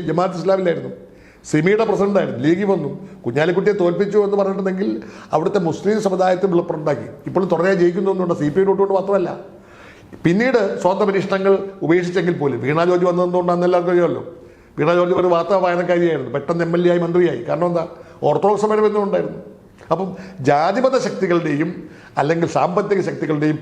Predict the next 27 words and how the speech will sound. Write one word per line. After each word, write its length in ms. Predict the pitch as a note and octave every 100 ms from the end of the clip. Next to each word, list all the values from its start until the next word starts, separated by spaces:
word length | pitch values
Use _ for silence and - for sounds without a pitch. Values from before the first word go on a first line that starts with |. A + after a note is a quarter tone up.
| C3
പിന്തുണയുള്ള 540 | C3+ D#3 E3+ E3 D3+
ആളുകളാണ് 460 | C#3 D3 C#3 C3 B2+
പിന്നീട് 360 | B2+ B2+ C3 D3 - - - -
സഹയാത്രികന്മാരായി 920 | C#3+ D#3+ E3 E3 C#3+ C#3+ C3+ C3 A#2+ - -
മാറിയത്. 400 | A#2 G#2+ G2 A2+ A2 - - - - -
അവരെ 280 | B2 C#3 G3
സംബന്ധിച്ചോളം 520 | A3 F#3+ E3 E3 F3+ F3 - - -
അവർക്ക് 480 | C#3+ E3+ F3 G3 G3 - - - -
ലാഭം 420 | C3+ D3+ G3 A#3+
കിട്ടുന്ന 320 | A3 G3+ G3
അവസ്ഥ 220 | F3 D3+ F3
കഴിഞ്ഞാൽ 360 | D#3 C#3+ D#3+
അവർ 200 | C#3 D3
മാറും. 300 | A#2+ G#2+ A#2 - - - -
എന്നെ 180 | C3 D#3+
സംബന്ധിച്ചോളം 280 | F#3 F#3 G3
ലാഭം 280 | E3+ G3 A3+
ഉണ്ടാക്കിയെന്നാരും 680 | F3+ F#3+ F#3 G3+ F#3 F3+ F3
പറയത്തില്ല. 380 | D#3+ D#3 C3+ - - D#3 -
എനിക്ക് 240 | C#3+ D3 F#3
ചിലതൊക്കെ 340 | F3+ F#3+ F#3+ F3+
തന്നിട്ടുണ്ട്. 340 | F#3+ D#3+ B2 - - - -
ഇപ്പോഴും 420 | G3+ G3+ B3+ C#4 C4
കുറേ 160 | A3
ആളുകൾ 280 | A3 G3+ G3+
അവിടെ 140 | F#3
പോയിട്ടുണ്ട്. 400 | F3+ D#3+ D3+ A#2